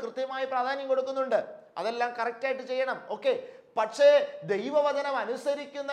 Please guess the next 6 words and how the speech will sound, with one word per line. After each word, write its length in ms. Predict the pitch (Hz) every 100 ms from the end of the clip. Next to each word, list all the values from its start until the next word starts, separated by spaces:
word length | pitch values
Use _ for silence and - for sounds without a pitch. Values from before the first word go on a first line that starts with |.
| 262
വിഷയത്തിൽ 560 | 247 262 269 269 269 269 269 262 - - - 160 202
നമ്മൾ 220 | 226 269 269
പിന്നിലാണ്. 540 | 233 254 302 294 311 277 - - - _ _ _ _ _ _
അപ്പൊ 140 | _ 175 165
ദൈവവചനം 640 | 269 339 339 311 302 311 269
അനുസരിക്കാതിരിക്കുകയും 1300 | 233 262 320 320 320 302 294 285 269 269 277 277